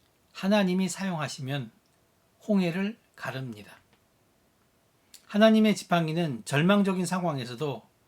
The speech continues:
희망의 불을 피우게 하는 도구가 되었습니다. 여러분, 이것만이 아닙니다.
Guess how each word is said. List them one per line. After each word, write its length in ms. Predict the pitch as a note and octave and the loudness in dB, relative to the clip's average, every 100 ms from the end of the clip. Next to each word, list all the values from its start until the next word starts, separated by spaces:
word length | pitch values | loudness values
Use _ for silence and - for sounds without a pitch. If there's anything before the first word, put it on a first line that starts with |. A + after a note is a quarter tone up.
| _ _ _ - | _ _ _ -12
희망의 560 | - G3 F#3 F#3+ F3+ | -2 0 0 0 -4
불을 420 | - D3 F3+ G3+ - _ _ _ | -6 -4 -2 -2 -6 _ _ _
피우게 420 | - B3+ A#3+ G3 | -10 -4 -2 0
하는 300 | E3 E3 F#3+ | -2 -2 -4
도구가 400 | - C3+ C3 C3 | -6 -8 -4 -4
되었습니다. 680 | A#2 G#2 - A#2 G#2+ - _ _ _ _ _ _ _ _ _ _ _ E3+ | -4 -12 -14 -16 -20 -20 _ _ _ _ _ _ _ _ _ _ _ -2
여러분, 320 | E3 F#3+ G3 | 0 2 0
이것만이 460 | D#3+ G3 G3+ E3 E3+ | 0 2 4 4 2
아닙니다. 540 | A#2+ A#2+ A2+ A#2 A#2 | -2 -6 -10 -14 -20